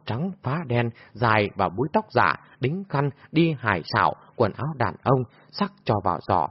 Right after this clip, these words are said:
mây đeo sau lưng. Phút chốc đã hóa một cô thổ trắng đứng dưới đèn, nhờ điển trai khổ người tầm thước với vẻ thư sinh, giả gái coi giống hệt, rất xinh, chủ tớ ngắm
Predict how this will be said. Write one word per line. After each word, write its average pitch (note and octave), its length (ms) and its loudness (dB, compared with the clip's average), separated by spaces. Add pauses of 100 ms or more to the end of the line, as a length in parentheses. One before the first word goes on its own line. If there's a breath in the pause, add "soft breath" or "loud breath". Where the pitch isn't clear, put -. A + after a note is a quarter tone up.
mây A2 340 0
đeo G#2+ 160 -2 (120)
sau F#2+ 140 -6
lưng. G2+ 220 -2 (360 soft breath)
Phút G#3+ 180 4
chốc A3 220 2
đã G2 120 0
hóa B2+ 220 0 (120)
một G2+ 200 -4
cô E3+ 100 4 (160)
thổ G2 180 0 (100)
trắng D3+ 240 -4 (100)
đứng C#3+ 240 -2
dưới F3+ 200 -2
đèn, G#2+ 240 0 (300 loud breath)
nhờ E3+ 140 4
điển B2 280 -2
trai F#3+ 300 0 (160 soft breath)
khổ G2 280 2
người G2 240 2
tầm F2 320 -2
thước G#3+ 260 0
với E3+ 100 4
vẻ B2+ 140 -4 (140)
thư B2 80 0 (180)
sinh, A2+ 180 2 (200 soft breath)
giả F#2+ 360 -2
gái A#2+ 140 -4 (120)
coi G2 200 2
giống C3 240 0
hệt, A#2 160 4 (300 soft breath)
rất E3+ 200 2
xinh, C3 280 0 (220 soft breath)
chủ C#3 160 4
tớ D#3 180 2
ngắm F#3+ 280 -2